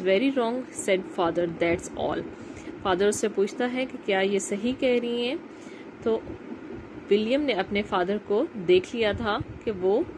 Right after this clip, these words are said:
गुस्से की एक्टिंग कर रहे हैं, एक्चुअल में वो गुस्सा नहीं थे। Something small and hard was put into William's hand as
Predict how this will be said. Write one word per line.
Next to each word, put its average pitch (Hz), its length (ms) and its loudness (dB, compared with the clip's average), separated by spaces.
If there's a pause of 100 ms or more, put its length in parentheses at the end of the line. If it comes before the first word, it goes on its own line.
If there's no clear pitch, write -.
(200)
गुस्से 226 340 0
की 262 140 -4 (140)
एक्टिंग 247 300 -2
कर 196 220 4
रहे 185 160 2
हैं, 190 140 -2 (100)
एक्चुअल 240 380 -4
में 202 240 0
वो 180 200 6
गुस्सा 190 340 -2 (240)
नहीं 185 260 2 (120)
थे। 151 140 -2 (640)
Something 254 400 2 (120)
small 208 440 2 (120)
and 190 260 0
hard 202 360 2
was 185 280 2
put 196 320 -2
into 185 260 -2
William's 180 400 2 (120)
hand 196 520 2 (420)
as 226 200 2